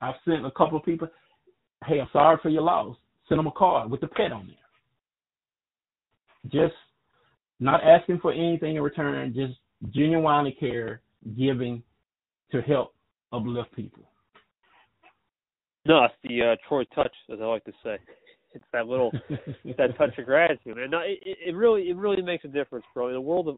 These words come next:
Speaker 2: automation, right? Everyone's sending those, I don't wanna say fake, but it just seems like those robotic messages of, "Hey,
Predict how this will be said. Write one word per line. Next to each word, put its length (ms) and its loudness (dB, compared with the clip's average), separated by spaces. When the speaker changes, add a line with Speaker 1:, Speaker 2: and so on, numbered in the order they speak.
Speaker 2:
automation, 680 -2
right? 200 -8
Everyone's 520 -4
sending 280 -2
those, 260 -4
I 60 8
don't 80 4
wanna 240 2
say 160 -4
fake, 240 -6
but 120 -8
it 140 -8
just 220 -6
seems 220 -6
like 80 -4
those 160 -2
robotic 580 0
messages 540 -4
of, 100 -6
"Hey, 220 6